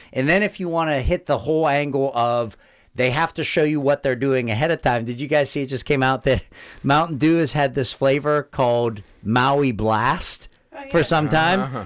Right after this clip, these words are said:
Speaker 1: And then the footage that's come out from this is there is, like, a big bright flash before all of this goes down. So there's,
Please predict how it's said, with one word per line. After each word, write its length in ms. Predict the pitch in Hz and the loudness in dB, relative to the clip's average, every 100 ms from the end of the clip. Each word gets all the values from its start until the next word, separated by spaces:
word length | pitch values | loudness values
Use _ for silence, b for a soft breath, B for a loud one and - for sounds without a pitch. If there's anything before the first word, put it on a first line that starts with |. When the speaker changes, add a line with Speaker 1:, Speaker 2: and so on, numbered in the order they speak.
| - | -4
Speaker 1:
And 160 | 160 156 | -2 0
then 160 | 165 147 | 0 0
the 80 | |
footage 420 | - 214 247 220 135 | 0 0 0 0 -4
that's 160 | 147 | -6
come 240 | - 151 147 | -2 0 0
out 180 | 214 - | -2 -4
from 180 | 147 | -4
this 320 | 117 110 - - | 0 0 -2 -4
is 280 | 120 113 101 | -4 -2 0
there 220 | 131 127 | 0 0
is, 360 | 151 156 151 147 | 0 0 0 0
like, 220 | 131 - | 0 0
a 80 | 120 | -4
big 480 | 95 160 160 127 | 0 0 0 -2
bright 500 | 113 123 139 139 135 - | -2 2 4 2 -2 -10
flash 840 | - 131 147 151 113 104 - - b b b - | -10 0 0 2 -2 -4 -6 -10 b b b -4
before 460 | 120 - 139 131 127 | -2 0 2 2 0
all 260 | 131 127 | 0 2
of 80 | 120 | 0
this 220 | 117 104 | -2 -2
goes 280 | 120 107 95 | -2 -2 0
down. 480 | 147 143 110 90 92 | 2 2 2 -2 -6
So 360 | - 117 107 | -2 0 2
there's, 240 | 127 143 | 2 0